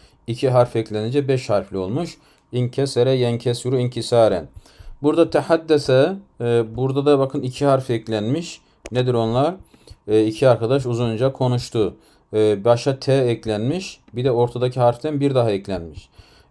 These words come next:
E, peki burada ise, e, ihdarratil, e, eşcar, e, ağaçlar yeşillendi. Burada da başa bir hemze eklenmiş. E, sonra buraya,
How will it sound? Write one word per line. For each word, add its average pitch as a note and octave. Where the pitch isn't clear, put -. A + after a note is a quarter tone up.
E, G#2+
peki B2
burada C#3+
ise, C#3
e, A2
ihdarratil, C3
e, A#2
eşcar, A#2+
e, G#2
ağaçlar A2
yeşillendi. A2
Burada C#3
da C#3
başa C#3
bir B2
hemze B2
eklenmiş. A#2
E, G#2+
sonra C3
buraya, A#2+